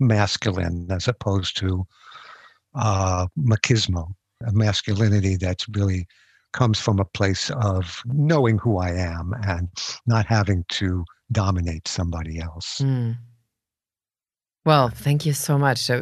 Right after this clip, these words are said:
Speaker 2: I mean, I think this would be like the superstar podcast <laughs> because this is what everybody's asking me about.
Speaker 1: <laughs>
Speaker 2: Secretly, where could I go and do this? But of course, you can't do it yet, but research
Speaker 1: Mm.
Speaker 2: is on the way.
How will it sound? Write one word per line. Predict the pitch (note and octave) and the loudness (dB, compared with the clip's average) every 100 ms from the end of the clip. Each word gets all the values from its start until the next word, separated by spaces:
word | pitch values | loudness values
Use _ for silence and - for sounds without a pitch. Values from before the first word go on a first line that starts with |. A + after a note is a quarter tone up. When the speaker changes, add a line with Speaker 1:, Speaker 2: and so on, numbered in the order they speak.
| C3+ | 0
Speaker 2:
I | C3+ | 0
mean, | C3 B2+ A#2+ A#2+ - _ _ _ _ | 0 0 -2 -6 -14 _ _ _ _
I | B2 | -4
think | C#3+ C3 | -2 -2
this | C3+ - | -2 -4
would | B2 | -4
be | A#2 B2 | 0 2
like | B2 A#2+ | 2 0
the | B2+ A#2+ A#2 A2+ A#2 - | 0 2 2 0 -4 -10
superstar | - - C#3 A#2+ - A#2+ | -8 -6 -4 -4 0 0
podcast | A#2+ A2+ - - D3 - | 0 -4 -4 0 0 -2
<laughs> | - | -2
because | - - A#3 - - | 2 4 4 2 2
this | B3+ - - | 2 2 0
is | A#3+ - | 0 2
what | E3 | 2
everybody's | F3+ F#3 F#3 D#3 D3 - | 4 2 4 4 4 2
asking | - E3 A#3 E3+ D3 | 4 4 2 4 4
me | C3+ | 6
about. | C#3 B2+ - | 6 4 2
Speaker 1:
<laughs> | - - - - - - - - | -12 -16 -18 -14 -12 -12 -14 -14
Speaker 2:
Secretly, | - D#3 E3 C#3+ C3+ | -4 0 2 2 2
where | B2 C3 C3+ D3 D3 | 2 4 6 6 4
could | - C#3+ | 0 0
I | C3 | 0
go | C#3 B2+ C3 C3+ - | 0 2 2 2 0
and | - B2 | -2 -2
do | C3+ D#3+ | 0 0
this? | A#2+ A#2 - - | 2 2 0 -4
But | A#2 | -4
of | - - | -4 -2
course, | C#3 C3+ | 0 0
you | C3 | -4
can't | - C3+ C#3+ D3 | 0 2 4 2
do | C#3+ | 0
it | C3+ - | 0 -2
yet, | C3+ A#2+ D#3+ - - | 0 2 2 0 -4
but | B2+ C3 - - _ _ _ _ - | 2 0 0 -20 _ _ _ _ -2
research | C#3 D3+ A2 G3 | 4 6 6 6
Speaker 1:
Mm. | G3+ | 4
Speaker 2:
is | F#3+ F3+ | 0 0
on | E3 | 2
the | D3+ | 4
way. | C3 B2 B2 C3 | 4 4 4 2